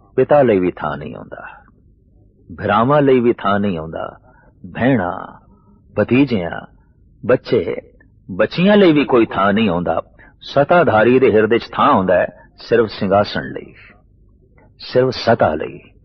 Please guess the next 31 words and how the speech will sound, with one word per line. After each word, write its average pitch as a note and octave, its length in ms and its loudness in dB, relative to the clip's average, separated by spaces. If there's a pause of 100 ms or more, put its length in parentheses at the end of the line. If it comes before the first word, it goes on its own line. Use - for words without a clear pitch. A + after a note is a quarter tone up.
(560)
ਔਰ F#3+ 120 4
ਉਹ G3+ 80 6
ਸਤਾ F#3 440 4
ਤੋਂ G#2+ 300 2 (680)
ਸਭ B2 160 2 (160)
ਕੁਛ - 320 0
ਕੁਰਬਾਨ B2+ 400 4
ਕਰ A2 140 2
ਸਕਦਾ G2+ 360 2
ਹੈ। A2+ 160 2 (340)
ਇਸ G#2 140 -4
ਦਾ A#2+ 160 2
ਜੀਵਦਾ C#3+ 500 2
ਜਾਗਦਾ B2 480 4
ਸਬੂਤ C3 380 2
ਮਿਲਦਾ F#2+ 300 2
ਹੈ। - 140 0 (640)
ਔਰੰਗਜ਼ੇਬ G2 580 2
ਨੇ F#2+ 120 -6 (1500)
ਸਤਾ F#3+ 420 2
ਦੀ G3+ 120 4
ਖਾਤਰ C3 380 2
ਆਪਣੇ C3+ 300 2
ਤਿੰਨੇ C#3 380 0
ਭਰਾ G2 280 2
ਕਤਲ A2+ 300 0
ਕੀਤੇ। - 360 -10 (1080)
ਆਪਣੇ B2+ 260 -4
ਬੁੱਢੇ B2 400 0
ਪਿਤਾ G2 340 0
ਨੂੰ D#2 280 -10